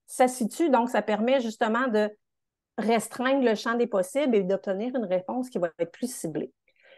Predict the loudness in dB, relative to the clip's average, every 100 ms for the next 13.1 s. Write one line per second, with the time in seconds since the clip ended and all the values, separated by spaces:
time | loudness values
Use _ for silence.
0 | -20 -8 -6 0 0 2 6 6 6 4
1 | 6 6 6 6 6 4 2 2 2 2
2 | 2 2 2 2 4 2 4 2 0 -4
3 | -4 -2 0 0 -2 -6 0 0 0 -2
4 | -4 -4 -4 -2 2 2 4 2 4 2
5 | 2 0 -2 2 2 2 -4 -4 0 0
6 | 0 0 -2 -2 -6 -6 -8 -6 -6 -6
7 | -6 -8 -8 -16 _ _ _ _ _ _
8 | -2 4 4 6 6 8 6 6 2 2
9 | 0 0 2 4 2 0 0 2 0 0
10 | -4 -6 -10 _ _ _ _ -20 _ 2
11 | 2 2 -2 0 0 2 2 0 0 0
12 | 0 0 0 4 4 4 2 2 2 2